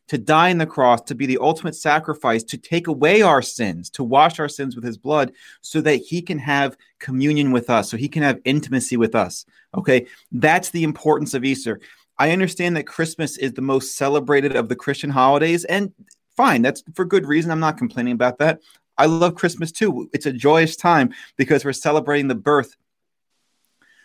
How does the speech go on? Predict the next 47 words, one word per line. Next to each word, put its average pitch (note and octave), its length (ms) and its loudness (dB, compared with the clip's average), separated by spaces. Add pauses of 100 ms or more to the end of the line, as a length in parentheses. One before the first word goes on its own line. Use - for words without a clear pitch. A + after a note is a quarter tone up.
we're A#2+ 80 -4
celebrating C#3+ 340 0
the B2 80 0
birth C3+ 320 0
of A#2+ 100 -4
our A#2 120 4
master. B2 540 -2 (260)
But - 180 -2
today D3+ 380 2
we B2 140 -2
celebrate B2 640 -2 (220)
the B2+ 80 -2
right C3+ 340 0
that B2 160 -4
each D3+ 180 -6
of B2+ 120 0
us E3 180 4
has A2 400 0 (260)
to C#3+ 80 -4
be C#3 160 -8
born C#3 380 2
again. A#2 480 -2 (420)
As B2+ 160 0
Paul D#3 240 2
said, D3+ 220 0
"If A#2 100 0
anyone D#3 400 0
is C3 140 -2
in C3+ 120 -2
Christ, C#3 400 0
he C3 140 -6
is B2+ 100 -6
a B2+ 80 0
new C3+ 200 2
creation. D3 500 -2
The A2+ 100 0
old D3 300 4
is A#2 120 -2
gone, C#3+ 300 2
the C3 60 0
new C#3+ 140 0
has C3 120 0
come." C3+ 300 0
Why? D#3 200 4
Because C#3 300 -2
the D3 140 -6
old F3 500 6